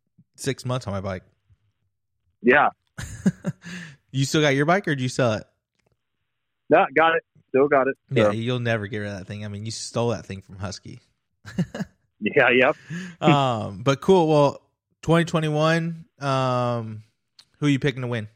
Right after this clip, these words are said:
Speaker 1: Or, sorry, not twenty twenty-one. H one, Houston one. Who do you got to pick to win? Four fifty, 'cause two fifty, we don't even know who the, is racing. God, frustrating.
Speaker 2: Yeah, I
Speaker 1: We don't
Speaker 2: would
Speaker 1: even know who's
Speaker 2: say,
Speaker 1: racing
Speaker 2: uh,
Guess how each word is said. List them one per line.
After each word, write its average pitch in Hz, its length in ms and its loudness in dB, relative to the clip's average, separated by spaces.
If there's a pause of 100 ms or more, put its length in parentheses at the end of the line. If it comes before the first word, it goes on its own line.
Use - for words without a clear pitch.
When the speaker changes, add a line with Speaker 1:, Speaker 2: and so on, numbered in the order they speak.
(420)
Speaker 1:
Or, 151 180 4
sorry, 156 200 4
not 143 240 0
twenty 127 160 -6
twenty-one. 120 240 -4 (200)
H 165 260 2
one, 107 200 -2
Houston 147 340 -2
one. 120 140 0
Who 131 80 -2
do 127 60 0
you 123 60 0
got 117 80 0
to - 40 -16
pick - 180 -10
to - 60 -12
win? 107 140 -8 (260)
Four 139 160 0
fifty, 107 200 -4
'cause 120 160 -2
two 156 140 4
fifty, 143 180 0
we 131 60 4
don't 127 100 0
even 117 60 -4
know 117 80 0
who 117 120 0
the, 107 100 -6 (400)
is 110 160 -6
racing. 113 400 -6 (800)
God, 104 340 -2 (200)
frustrating. 110 420 0
Speaker 2:
Yeah, 160 180 8
I 170 60 6
Speaker 1:
We - 0 -
don't - 20 6
Speaker 2:
would 185 80 6
Speaker 1:
even 139 80 -6
know 131 80 0
who's 170 180 6
Speaker 2:
say, 160 80 4
Speaker 1:
racing 151 260 4
Speaker 2:
uh, 143 40 4